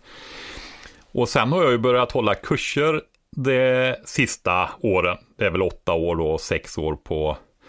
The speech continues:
ja, så försörjer jag mig på att göra bikuper och hålla kurser i biodling då. Och jag kan ju säga så här, jag har ju aldrig lärt mig så mycket om bin och biodling som när jag har haft de här kurserna och träffar alla människor och får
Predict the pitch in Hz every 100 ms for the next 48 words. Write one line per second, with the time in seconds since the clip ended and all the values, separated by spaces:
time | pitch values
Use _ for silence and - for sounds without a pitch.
0 | - - - - - - _ _ - 98
1 | - - - - 90 87 78 80 101 98
2 | - 90 85 82 123 127 113 - 87 76
3 | - 78 78 - 85 76 87 76 76 80
4 | - 92 - - 73 73 78 76 73 78
5 | 80 80 92 90 80 _ _ - - 110
6 | 95 143 156 160 117 95 87 82 113 113
7 | - _ _ - 80 110 - 156 110 78
8 | 73 107 123 98 80 - 117 - 90 95
9 | 95 _ 123 110 92 90 82 82 85 78
10 | 90 76 78 76 95 110 95 92 82 82
11 | 82 82 80 78 71 76 76 73 73 -
12 | - 76 - 85 - 113 98 - 85 -
13 | 80 78 78 85 80 78 76 101 90 -
14 | 78 78